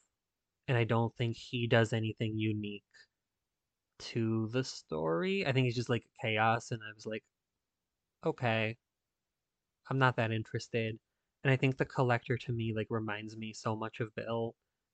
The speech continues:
at this point, and I'm just like, "Eh." I think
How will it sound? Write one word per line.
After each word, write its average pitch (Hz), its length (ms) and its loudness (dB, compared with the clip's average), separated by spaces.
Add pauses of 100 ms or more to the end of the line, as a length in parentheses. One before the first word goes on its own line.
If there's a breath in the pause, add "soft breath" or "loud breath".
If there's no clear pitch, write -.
(120)
at 143 100 -6
this 147 140 -2
point, 147 340 -2
and 131 80 -2
I'm 120 100 -4
just 120 160 -12
like, 117 200 -2 (220)
"Eh." 147 260 0 (720)
I 139 140 6
think 147 260 4